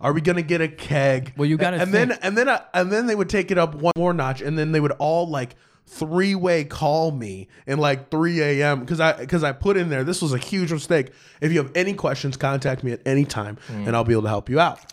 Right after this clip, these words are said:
Speaker 1: And they fucking would three-way call me at, like, three in the goddamn morning.
Speaker 2: Drunk call.
Speaker 1: <laughs> Just, "We have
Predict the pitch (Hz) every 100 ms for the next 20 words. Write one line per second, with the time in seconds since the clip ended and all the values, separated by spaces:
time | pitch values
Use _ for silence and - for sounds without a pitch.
0 | - - - - 160 175 170 156 143 -
1 | 208 214 214 208 185 156 - 196 202 254
2 | 277 262 247 - - 226 233 214 196 156
3 | 165 170 - 185 220 247 226 185 151 180
4 | 190 202 185 196 190 185 185 180 151 120
5 | 127 95 95 117 95 90 - 143 208 180
6 | - - - - - _ _ _ _ _
7 | _ 170 208 220 226 220 202